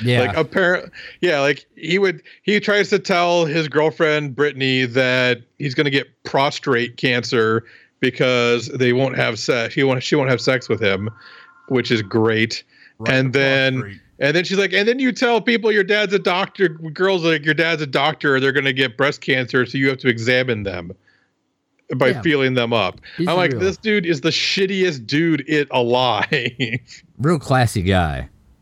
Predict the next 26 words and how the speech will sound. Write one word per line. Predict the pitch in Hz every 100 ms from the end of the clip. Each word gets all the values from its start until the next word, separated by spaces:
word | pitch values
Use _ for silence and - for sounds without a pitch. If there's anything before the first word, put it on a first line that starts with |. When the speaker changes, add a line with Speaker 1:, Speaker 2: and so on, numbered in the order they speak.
| _ _ _ 117
Speaker 2:
Yeah. | 95 95 - _ _ _ _ _ _ _ _ _ _ _ _ _ _ _ _ _ -
Speaker 1:
They, | 135 185 175
uh, | 147 127
Speaker 2:
So. | 98 101 95 -
Speaker 1:
they | 151
take | 156 190 175
off. | 135 127 117 -
They're | 135 131
driving | 123 143 143 143 135
down | 135 131
the | 101
highway. | 117 120 117 113 110 110 98 _ _ _ _ _ _ _ _ -
They | 123
have | 147 160
to | 147
take | 151 151
some | - 139
sort | - 156 147
of | 123 95 - _ _ _ - -
detour | 123 143 - 151 147 139
down | 113 117 117 101 - _ _ _ _ _ -
rural | 113 120 135 131
access | 120 120 - 135 -
road | 120 123 127
one | 107 117 113
sixteen. | - 117 - 117 110 107